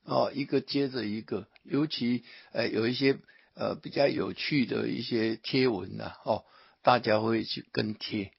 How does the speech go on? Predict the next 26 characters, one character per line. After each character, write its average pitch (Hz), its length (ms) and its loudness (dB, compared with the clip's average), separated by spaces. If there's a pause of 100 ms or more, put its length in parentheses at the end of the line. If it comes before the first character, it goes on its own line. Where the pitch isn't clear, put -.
(460)
哦， 110 220 -6 (400)
啊， 147 120 0
那 127 160 2
几 - 120 -10
挂 123 280 6
政 131 280 -2
治 120 160 -2
人 104 260 -2
物， 110 220 -4 (140)
哦， 131 420 2
那 131 120 -2
个 127 200 -2
一 - 180 -8
个 113 140 0
贴 135 200 4
文 110 220 2
下 117 180 6
去， 113 220 0
后 143 180 6
面 123 260 2
follow 120 560 6
的， 92 200 -12 (520)
哎， 123 240 -2 (180)
上 135 380 6
千， 131 420 2 (460)
哦， 123 260 2